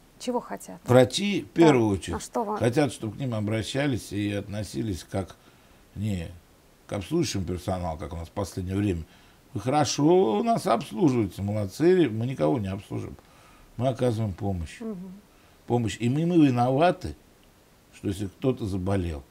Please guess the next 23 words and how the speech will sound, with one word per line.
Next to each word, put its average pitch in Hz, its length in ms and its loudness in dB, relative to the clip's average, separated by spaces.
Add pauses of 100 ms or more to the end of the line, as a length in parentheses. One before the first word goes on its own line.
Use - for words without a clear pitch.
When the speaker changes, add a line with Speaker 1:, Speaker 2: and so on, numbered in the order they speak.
(640)
Speaker 2:
может, 110 200 -2
мы 120 140 0
не 123 60 -4
смогли 117 360 -2
кому-то 107 380 -4
помочь 113 500 -2
полноценно, 87 600 -6
это 90 140 -10
да, 92 380 -2
мы 101 80 -8
не 95 100 -8
отказываемся. 76 680 -10 (600)
Но 95 80 -8
болезнь 117 380 0
приходит 101 440 -2 (160)
к - 60 -14
вам, 123 240 2
и 98 40 -2
мы 98 140 -2
готовы 98 320 -2
прийти 95 300 -8
на 95 180 -4
помощь. 107 460 -4